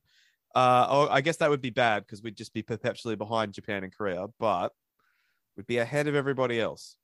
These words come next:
So, in a new format with, uh, four teams from each of the East and West Asians making it, uh, we'd be fine. Make it every time. Let's do that.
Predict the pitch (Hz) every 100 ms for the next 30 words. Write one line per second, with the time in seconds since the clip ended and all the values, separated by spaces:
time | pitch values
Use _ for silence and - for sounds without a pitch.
0 | _ - 92 92 95 _ _ _ _ _
1 | _ _ _ _ _ _ _ _ 123 123
2 | 131 156 156 127 120 120 190 120 117 107
3 | 107 - 151 156 147 120 117 - 90 117
4 | - 107 101 95 110 - 113 113 110 113
5 | 113 110 110 107 113 170 330 135 135 143
6 | 156 175 - - _ _ _ - _ _
7 | _ _ _ 160 147 160 151 151 143 104
8 | - _ _ _ _ _ _ _ _ _
9 | _ _ 131 - 117 95